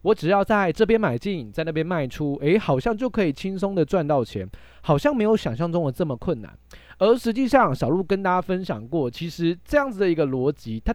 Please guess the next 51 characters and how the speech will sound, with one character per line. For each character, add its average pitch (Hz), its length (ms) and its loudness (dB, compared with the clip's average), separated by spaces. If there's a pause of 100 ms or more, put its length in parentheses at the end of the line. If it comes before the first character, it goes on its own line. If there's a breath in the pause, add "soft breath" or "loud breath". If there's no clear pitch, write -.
到 285 200 6
底 139 300 -4 (320)
有 151 240 6
没 139 240 0
有 170 180 4
效 147 320 4
度， 151 200 4
其 - 120 -8
实 185 120 -6
你 180 100 -2
是 160 140 -4
不 135 100 -6
知 127 160 -10
道 113 240 -2
的。 - 100 -14 (400 loud breath)
所 294 140 4
以 - 20 8
这 311 120 -2
时 - 160 0
候 208 80 6
我 175 120 2
们 117 140 -4
就 175 100 -4
要 160 140 0
去 165 320 -4
思 240 300 -6
考 123 200 -2
一 117 40 -6
件 143 180 -4
事 143 160 -8
情， 90 260 -14 (300 soft breath)
你 202 160 -2
所 180 260 2
学 127 320 -6
习 127 220 -10
的 131 140 -2
内 233 300 2
容， 117 320 2
你 156 140 -4
所 156 160 0
学 127 240 -2
习 127 140 -4
的 127 60 0
交 208 260 2
易 208 100 0
策 226 300 2
略， 185 200 2 (140)
它 175 200 -2
真 269 280 0
的 240 140 2
是 139 240 -4